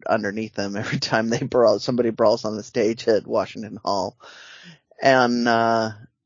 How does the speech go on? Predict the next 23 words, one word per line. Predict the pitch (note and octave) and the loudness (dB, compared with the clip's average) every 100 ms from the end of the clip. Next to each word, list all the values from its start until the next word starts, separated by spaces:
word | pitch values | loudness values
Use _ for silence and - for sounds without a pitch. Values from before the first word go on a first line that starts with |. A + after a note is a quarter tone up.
| - | -4
and, | B2+ C#3 C#3+ | -2 0 0
uh, | D3 D3+ D3+ | 2 2 2
it | A#2+ C#3+ - | 2 -2 -8
came | - G3 G3 | -2 0 2
out | G3+ | 0
with, | A3 A3 | 0 2
uh, | A#3+ A#3+ | 4 4
Donica | G#3+ A#3 A#3 A3 | 4 2 2 4
De | A3+ | 6
La | A3 | 6
Rouge | A3 B3+ A3 | 4 -2 2
getting | G#3 G#3 F#3+ | 2 4 2
a | |
little | F#3+ C4 F4+ E4+ | 0 0 0 2
bit | E4+ | 4
of | D4+ | 4
an | C4+ C4 | 4 4
underhanded | C#4 C4+ A#3 B3+ A3+ G3 | 4 4 4 4 2 2
win, | B3+ A#3+ | 4 4
but | D3+ B2+ | 2 -4
she | - | -6
did | A#2+ C3+ F3+ F3+ | -4 2 2 4
win. | G#3+ D#3 A#2 | 2 2 -2